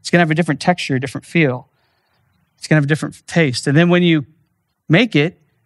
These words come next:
it causes a chemical change with carbon dioxide. And that's why you have little pockets of air in your bread. It creates something different.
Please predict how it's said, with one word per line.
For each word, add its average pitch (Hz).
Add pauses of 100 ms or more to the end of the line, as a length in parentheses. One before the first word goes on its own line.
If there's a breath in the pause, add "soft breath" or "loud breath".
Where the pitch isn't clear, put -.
(540)
it 185
causes 208
a 202
chemical 208
change 220
with 156
carbon 185
dioxide. 175
And 170
that's 180
why 196
you 170
have 175
little 175
pockets 175
of 139
air 160
in 147
your 135
bread. 180 (520)
It 190
creates 226
something 185
different. 143